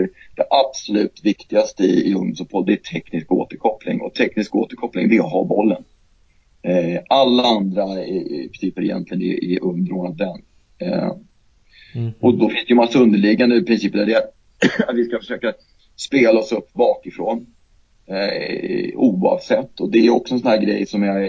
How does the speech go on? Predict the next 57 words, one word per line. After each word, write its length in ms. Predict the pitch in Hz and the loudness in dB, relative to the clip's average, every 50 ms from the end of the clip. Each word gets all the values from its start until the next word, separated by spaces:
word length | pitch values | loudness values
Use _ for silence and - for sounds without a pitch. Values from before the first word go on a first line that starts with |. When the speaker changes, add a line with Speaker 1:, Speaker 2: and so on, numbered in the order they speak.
| 92 98 98 | -2 -2 -2
Speaker 1:
är 80 | 101 | -2
ganska 260 | 104 104 98 - - 98 | -2 -2 -4 -4 -4 -2
vanligt, 220 | 101 98 92 - | -2 -2 -2 -4
att 120 | 98 - - | -6 -8 -6
det 160 | - - 104 | -2 -2 -2
kan 160 | - - 117 | 0 2 2
man 100 | 117 120 | 4 4
göra 160 | 117 107 104 | 4 4 4
när 80 | 104 107 | 2 2
man 120 | 107 101 | 0 0
möter 200 | 101 101 - - | -2 -2 -2 -2
lite 200 | 104 104 - 104 | -2 -2 -2 -4
sämre 300 | 101 - 107 120 127 131 | -4 0 2 2 4 4
lag. 180 | 117 104 95 104 | 4 4 4 4
Men 140 | 101 98 98 | 0 -2 -2
får 180 | - _ 117 | -4 _ 2
man 160 | 113 117 110 - | 4 4 4 2
tryck 380 | - 139 151 151 - - - | 2 2 2 2 0 -4 -4
på 120 | - 107 - | -4 -4 -4
sig 140 | - - | -4 -8
så 80 | - 107 | -8 -4
blir 100 | 104 - | 0 0
det 60 | - | 2
väldigt 260 | - 185 - - - - | 4 2 2 2 2 2
lätt 220 | 120 123 120 - - _ - - - _ _ - - _ _ _ _ | 2 2 2 0 -6 _ -20 -20 -20 _ _ -20 -20 _ _ _ _
att 80 | - - | -8 -6
man 120 | 101 98 | -6 -6
kanske 180 | - 107 98 98 | -4 -6 -4 -2
börjar 140 | 101 104 101 | 0 0 0
trycka 260 | - - 101 - 98 | 0 -4 -4 -2 0
långa 260 | - - 104 - 104 | 0 0 0 0 2
bollar 220 | 98 - - 101 98 | 2 2 2 2 0
ner 120 | 101 98 | -2 -2
i 40 | - | -2
kanalen 360 | - 110 104 110 110 98 107 | -2 0 2 4 4 4 2
och 80 | 104 92 | 0 -2
springa 320 | - - 107 101 110 117 | -2 -2 -2 0 2 0
på 120 | 110 - - | 0 -2 -2
dem. 120 | - 101 | -2 -2
Och 140 | 101 95 - _ _ _ _ _ _ _ _ | -2 -4 -6 _ _ _ _ _ _ _ _
det 60 | - | 2
är 40 | 226 | 4
någonting 260 | 113 104 - 104 98 | 4 4 2 0 -2
som 120 | - - 110 | -2 0 2
vi 60 | 104 | 2
inte 200 | 95 90 - 101 | 2 2 0 -4
ska 140 | - - 107 | -4 -2 0
göra, 140 | 87 85 | 0 0
utan 160 | - - 95 104 | 0 -2 0 2
här 100 | 110 107 | 2 2
ska 160 | 107 - 104 | 2 0 -2
vi 80 | 101 | -2
försöka 260 | 98 - - - - - | -2 -2 -6 -10 -10 -10
spela 320 | - - - 98 - 95 | -8 -4 -2 -2 0 0
oss 140 | 92 - - | -2 -4 -6
upp 160 | - - - | -12 -6 0
bakifrån. 420 | - - - - - - - - | 2 2 2 2 -2 -6 -8 -8